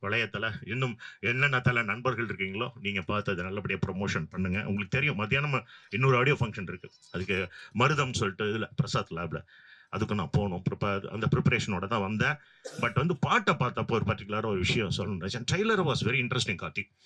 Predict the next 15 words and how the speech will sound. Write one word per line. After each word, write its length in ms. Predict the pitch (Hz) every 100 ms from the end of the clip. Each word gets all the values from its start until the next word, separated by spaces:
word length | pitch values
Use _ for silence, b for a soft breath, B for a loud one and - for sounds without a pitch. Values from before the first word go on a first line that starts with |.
| B B B
அதுக்குள்ள 300 | 107 107 160
வந்து 260 | 151 123 135
ஒரு 340 | 107 95 -
சின்ன 200 | - 117
டெம்ப்டேஷன்ஸ் 640 | 113 131 156 156 104 92 -
இருக்கு. 200 | 82 90
என்னமோ 260 | 107 123
ஒரு 120 | 131 98
மர்டர் 340 | 120 127 113
மிஸ்டரி 380 | 104 - 107 98
அப்படிங்கிற 380 | 87 104 110 107
ஒரு 360 | 95 92 - -
இன்ட்ரெஸ்டிங் 420 | - 107 107 113 92
கான்செப்ட் 400 | 107 98 101 -
இருக்கு. 240 | 90 -